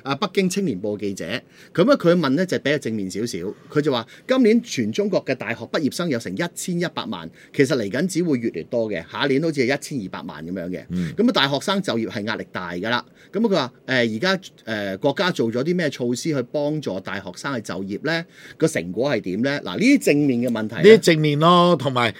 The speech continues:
Speaker 2: 大學生係廿三歲以上咯。
Speaker 1: 係啦。
Speaker 2: 啊，咁嗰，其實嗰方面嘅失業率又唔係問題喎。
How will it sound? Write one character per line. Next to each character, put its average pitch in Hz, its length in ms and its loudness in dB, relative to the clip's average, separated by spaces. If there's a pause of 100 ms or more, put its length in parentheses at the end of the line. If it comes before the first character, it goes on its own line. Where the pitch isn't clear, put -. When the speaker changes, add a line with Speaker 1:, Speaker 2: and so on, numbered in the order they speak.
(120)
Speaker 2:
大 143 180 10
學 139 80 6
生 185 280 4
係 151 140 6
廿 120 200 4
三 156 240 2
歲 131 140 4
以 107 160 -2
上 101 280 0
咯。 113 400 -6
Speaker 1:
係 107 100 -4
啦。 92 140 -6 (120)
Speaker 2:
啊， 104 240 0
咁 165 280 0
嗰， 147 280 6 (280)
其 123 140 0
實 127 120 4
嗰 151 300 4
方 185 220 6
面 143 160 2
嘅 127 140 2
失 143 140 2
業 117 300 0
率 135 60 0
又 117 160 2
唔 95 140 -4
係 92 160 0
問 98 180 -6
題 80 60 -6
喎。 90 380 -2